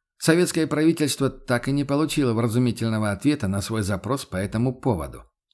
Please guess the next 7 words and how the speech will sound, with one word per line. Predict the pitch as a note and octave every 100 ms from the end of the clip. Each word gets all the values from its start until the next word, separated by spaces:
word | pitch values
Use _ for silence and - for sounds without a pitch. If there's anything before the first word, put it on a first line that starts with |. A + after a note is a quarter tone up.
| _
Из | B2+ B2 D3+
уст | D#3 - A2+
многих | C#3+ D3 B2 - -
официальных | G#2+ B2+ - C3+ C3 A2 -
представителей | A2+ - A#2+ A#2+ A#2+ A#2 G#2+
финского | B2 A2+ G#2 G2
правительства, | F2+ A#2+ D3 G2 F2 F#2